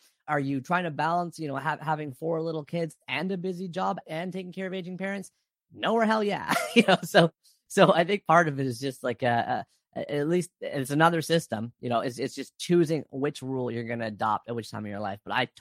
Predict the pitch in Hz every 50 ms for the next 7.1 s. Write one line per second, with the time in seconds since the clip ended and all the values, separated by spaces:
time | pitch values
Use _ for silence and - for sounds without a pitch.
0 | _ - 160 190 208 208 190 165 131 123 113 107 123 127 131 - - 123 107 104
1 | 104 107 117 120 110 101 107 101 - - 101 101 98 92 123 147 135 113 98 101
2 | - - 104 107 104 _ _ _ _ _ - - - 117 113 127 156 139 98 95
3 | 110 - 117 110 107 - - 104 113 - - 113 110 110 113 123 151 147 147 -
4 | _ 104 101 117 117 135 135 139 139 135 139 - _ _ _ _ _ _ _ _
5 | _ _ _ _ _ - 170 160 - - 156 156 180 180 170 160 165 160 165 160
6 | 156 135 - _ _ 143 120 127 139 135 139 143 135 - - - - - 135 135
7 | 135 139